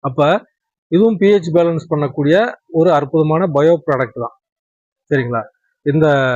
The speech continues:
கரைசல் கரைச்சு நம்ம வந்து கிளீன் பண்றப்ப அலர்ஜி இருந்தா கை எதுவும்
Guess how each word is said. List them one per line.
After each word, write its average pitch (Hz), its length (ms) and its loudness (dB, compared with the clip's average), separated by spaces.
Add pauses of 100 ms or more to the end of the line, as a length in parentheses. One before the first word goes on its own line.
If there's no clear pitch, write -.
(320)
கரைசல் 147 480 -2
கரைச்சு 147 440 -2 (520)
நம்ம 151 200 -2
வந்து 147 200 0
கிளீன் 160 320 0
பண்றப்ப 143 360 -2 (300)
அலர்ஜி 151 340 0
இருந்தா 147 300 2
கை 143 260 -2
எதுவும் 143 320 0